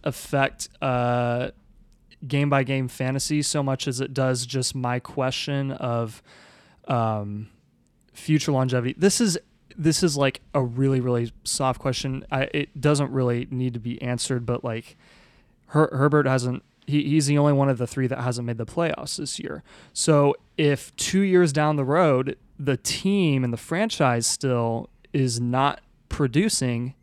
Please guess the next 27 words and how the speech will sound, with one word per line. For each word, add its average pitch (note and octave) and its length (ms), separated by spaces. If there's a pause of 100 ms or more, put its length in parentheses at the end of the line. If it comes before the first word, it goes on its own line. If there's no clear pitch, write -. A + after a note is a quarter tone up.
(120)
and B2 140
not C3+ 200
making C#3+ 280
it B2 120
to - 80
the A#2+ 60
playoffs A#2+ 400
and A#2+ 140
not C3+ 240
winning B2+ 260
their A#2 120
division A#2+ 480
in B2+ 140
an A#2+ 80
already C3 480
very B2+ 560
packed B2+ 420
and A#2+ 120
competitive B2 800
division A#2+ 580 (540)
with - 160
Mahomes, B2 440
Russell A#2+ 280
Wilson, A#2+ 280
and A#2 120
Derek A2+ 220
Carr, A#2+ 460